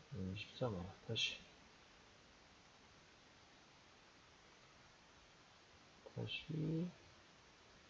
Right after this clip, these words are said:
이십오가 나오면 되겠고, 여기는 삼십팔. 음, 삼십팔 나오면 되는 거고. 삼십팔 나왔고, 이십오, 이십 됐고.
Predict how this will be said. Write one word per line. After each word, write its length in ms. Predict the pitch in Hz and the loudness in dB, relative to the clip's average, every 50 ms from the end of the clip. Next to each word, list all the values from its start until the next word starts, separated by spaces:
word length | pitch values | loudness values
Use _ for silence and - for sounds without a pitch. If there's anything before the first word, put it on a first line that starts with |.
| - - - - - - - - - - - - - - - - - - - - - - - - - - | -16 -16 -16 -16 -16 -16 -16 -16 -16 -18 -18 -18 -18 -18 -18 -18 -18 -16 -16 -16 -16 -16 -18 -10 -2 4
이십오가 520 | 120 120 110 - 127 120 117 107 113 110 107 | 6 8 10 10 12 12 12 12 12 12 12
나오면 260 | 104 104 104 104 98 | 12 12 12 12 10
되겠고, 920 | 101 - - - 101 - - - - 143 147 151 160 165 165 165 175 185 175 - - - 127 - - 104 104 | 6 6 6 6 6 4 4 4 6 8 10 10 10 10 10 8 8 6 4 0 -4 0 2 2 4 6 8
여기는 720 | 104 101 107 110 110 113 117 127 139 156 165 180 185 185 - - - - - - - - - - - - - - - - - - - - - - - - - - - - - - - - - - - - - - - - | 8 8 8 8 6 6 8 8 8 10 10 8 8 6 2 -4 -12 -16 -16 -16 -16 -16 -16 -16 -16 -16 -16 -16 -18 -18 -18 -18 -18 -18 -18 -18 -18 -18 -18 -18 -18 -18 -18 -18 -18 -18 -18 -18 -18 -16 -14 -4 4 8
삼십팔. 520 | 160 151 143 - - - - 170 165 135 - - - - - - - - - - - - - | 10 12 12 10 8 10 12 12 12 12 12 12 -2 -10 -14 -14 -16 -16 -16 -14 -6 -2 0
음, 180 | 117 113 - - | 2 2 2 0
삼십팔 440 | - - 135 135 - - - 127 120 | 2 4 4 4 4 4 6 8 10
나오면 220 | 110 107 104 104 | 12 12 10 10
되는 240 | 104 107 101 104 98 | 10 10 10 10 10
거고. 520 | 98 87 87 - - - 82 87 120 151 170 - - - - - - - - - - - - - - - - - - - - - - - - - - | 10 8 6 6 4 2 2 4 4 2 2 0 -6 -14 -16 -16 -16 -16 -16 -16 -16 -18 -18 -18 -18 -18 -18 -18 -18 -18 -18 -18 -18 -18 -16 -14 -4
삼십팔 460 | - 139 139 135 - - - - 135 117 | 2 4 6 8 6 6 10 10 12 12
나왔고, 560 | 110 107 107 107 107 107 - - - 156 127 | 12 12 12 12 12 12 10 8 12 12 12
이십오, 500 | 113 113 - - - 113 113 110 104 104 - - - - - 135 | 12 12 12 10 8 6 6 6 4 4 2 -2 -8 -8 -2 4
이십 360 | 123 123 113 - - - - - | 6 6 8 6 6 4 2 2
됐고. 420 | - 110 - - - - 120 110 | 2 2 2 2 2 2 2 2